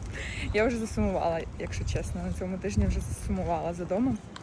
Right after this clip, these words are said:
Ось, і я думаю, якщо ми виїжджаємо на цьому тижні, може мені не займатися,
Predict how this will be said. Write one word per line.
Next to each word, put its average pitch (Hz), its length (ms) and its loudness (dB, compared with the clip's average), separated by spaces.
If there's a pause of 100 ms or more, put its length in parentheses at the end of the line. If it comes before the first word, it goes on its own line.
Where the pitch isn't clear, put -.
(680)
Ось, 190 380 0
і 220 120 0
я 233 140 6
думаю, 226 480 4
якщо 233 440 2
ми 208 140 2
виїжджаємо 196 460 2
на 185 100 -4
цьому 190 240 -4
тижні, 180 320 -2
може 190 440 0
мені 196 240 2
не 226 140 2
займатися, 277 600 0